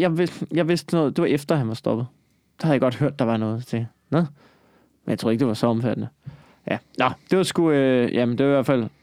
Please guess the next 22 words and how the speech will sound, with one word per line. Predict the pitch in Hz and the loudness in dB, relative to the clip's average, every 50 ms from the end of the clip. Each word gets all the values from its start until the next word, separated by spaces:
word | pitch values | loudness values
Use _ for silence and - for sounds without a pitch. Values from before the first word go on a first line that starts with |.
| _ _ - - - - - - | _ _ -20 -20 -20 -10 -4 -2
jeg | 165 165 | 0 2
sad | 160 196 170 | 2 2 2
bare | 160 151 | 2 0
og | 147 | 2
tænkte | - 170 139 | 2 0 0
på, | 139 151 135 | 2 0 0
det | - 151 | 0 0
er | 147 | 0
sådan, | 139 156 147 135 | 0 0 0 0
nu, | 120 147 151 147 - - - - - | 0 0 -2 -2 -4 -6 -8 -10 -4
folk | - - 175 160 - | 0 0 0 2 0
måske | 151 143 147 160 127 131 | -2 -2 0 0 0 0
har, | 113 | 0
derude | - 127 127 127 131 | 0 0 2 2 2
har | 139 131 | 0 0
set | 127 147 143 - | 0 -2 -2 -2
nogle | 127 120 | -2 -4
af | 113 110 | -2 -2
de | 120 110 | -2 -2
der | - 80 | -2 -2
artikler | 98 - - 127 - - 123 | -2 -2 -4 -4 -2 -2 -2
der, | 113 92 - | -2 -2 -4